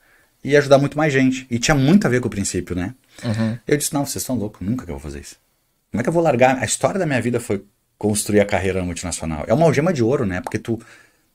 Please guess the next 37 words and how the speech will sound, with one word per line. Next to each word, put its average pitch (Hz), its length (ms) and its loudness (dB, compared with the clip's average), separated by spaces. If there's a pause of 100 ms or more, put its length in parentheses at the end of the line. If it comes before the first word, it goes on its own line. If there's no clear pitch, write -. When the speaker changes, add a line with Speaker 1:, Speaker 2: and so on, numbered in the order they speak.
Speaker 1:
tu - 80 -12
tem 151 180 2
um 175 80 4
mundo, 135 300 4
cara. - 280 -10
É - 40 -20
carro - 220 -2
blindado, 123 460 4
é 92 40 -2
segurança, 117 680 -2
é 101 200 0
motorista, 107 1000 0
é, 92 380 0
é, 87 500 -6 (380)
sabe? 190 220 2
Tu - 240 -10
tem 196 120 4
um 185 380 6
império 165 500 4
de 120 100 -4
coisas 127 240 2
ao 120 80 2
teu 120 120 2
redor. 110 480 4 (260)
Tu 127 100 -2
chega 160 200 4
num 156 100 4
lugar, 139 320 6
tu 147 120 0
não 127 160 6
é 151 60 10
o 180 100 6
Carlos 117 360 2
Busch, 95 220 -4
tu 107 100 2
é 101 80 10
o 90 200 2